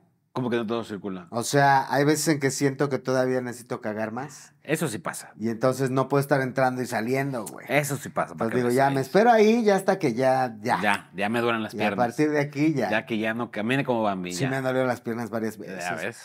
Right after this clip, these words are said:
Speaker 2: O sea, un par de veces sí me he tenido
Speaker 1: Eso
Speaker 2: que
Speaker 1: es
Speaker 2: levantar, güey, porque ya siento que acá se me acalambra.
Speaker 1: ¿Que te ayudan a levantar?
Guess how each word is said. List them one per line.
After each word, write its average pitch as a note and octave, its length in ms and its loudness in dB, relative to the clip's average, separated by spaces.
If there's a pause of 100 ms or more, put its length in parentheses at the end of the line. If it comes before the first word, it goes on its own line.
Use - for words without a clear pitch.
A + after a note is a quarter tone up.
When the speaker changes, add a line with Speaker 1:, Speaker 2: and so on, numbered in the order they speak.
Speaker 2:
O - 20 -20
sea, D#3+ 300 4
un E3 180 2
par E3+ 160 6
de E3 80 4
veces D#3 240 0
sí D3+ 140 0
me D#3 60 2
he - 20 -2
tenido D3+ 260 4
Speaker 1:
Eso A#3 140 4
Speaker 2:
que D3 120 4
Speaker 1:
es C#3+ 60 0
Speaker 2:
levantar, B2+ 600 0
güey, A#2 200 -8
porque G2+ 460 -6 (200)
ya G#2+ 180 -6
siento A2+ 320 -6
que G#2+ 100 -6
acá G#2+ 220 -6
se - 100 -14
me G#2+ 120 -8
acalambra. G2 260 -6
Speaker 1:
¿Que G2 100 -2
te A#2 60 -2
ayudan D3+ 220 0
a C3+ 40 -2
levantar? A2 400 -8